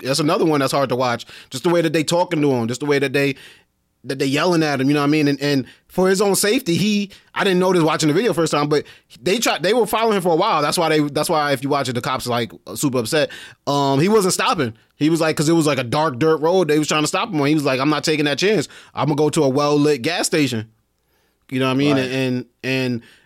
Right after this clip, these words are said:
Speaker 1: that might have saved his life, but also infuriated the police at the same time. And that's why they were behaving that way. And it could have, it could have, unfortunately, he could have lost his life because of just doing that little thing of safety for his own, his own, um, peace of mind. Um,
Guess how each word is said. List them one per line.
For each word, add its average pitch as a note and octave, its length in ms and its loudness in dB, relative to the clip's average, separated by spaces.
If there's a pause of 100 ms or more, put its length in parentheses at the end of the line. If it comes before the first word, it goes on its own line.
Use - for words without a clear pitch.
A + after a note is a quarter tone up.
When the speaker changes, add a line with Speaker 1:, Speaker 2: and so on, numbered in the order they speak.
(640)
Speaker 1:
that G3+ 220 0
might G3 180 0
have D#3+ 100 0
saved F#3+ 320 0
his F#3 100 0
life, F#3+ 260 0
but E3 100 0
also E3+ 340 2
infuriated D#3+ 600 2
the D3 80 0
police E3 300 0
at C3+ 100 -4
the B2 60 -8
same C#3+ 220 0
time. F3 380 0 (220)
And B2+ 120 -4
that's C#3+ 140 -2
why C3+ 100 0
they C#3 100 2
were C#3 80 2
behaving D3 280 0
that D3 120 0
way. C#3 60 0
And C#3+ 60 2
it - 80 -4
could G3+ 160 0
have, D#3+ 240 0 (480)
it D3+ 200 0
could F#3+ 140 0
have, F3 140 2
unfortunately, D#3+ 480 2
he D#3+ 100 2
could E3+ 140 0
have D3 100 2
lost G#3 220 2
his D#3+ 100 0
life B2 340 -2 (460)
because C3 300 0
of A#2 40 -6
just A#2+ 200 -4
doing C#3+ 240 2
that C#3+ 180 -2
little D3 220 2
thing C#3+ 180 0
of B2+ 80 -2
safety E3 480 -4 (240)
for B2+ 160 -6
his C3 140 0
own, C3+ 360 0 (220)
his A#2+ 140 -4
own, B2+ 280 0
um, A#2+ 240 -2
peace D3+ 200 -2
of C3 80 -2
mind. D3 340 0 (340)
Um, A#2+ 680 -2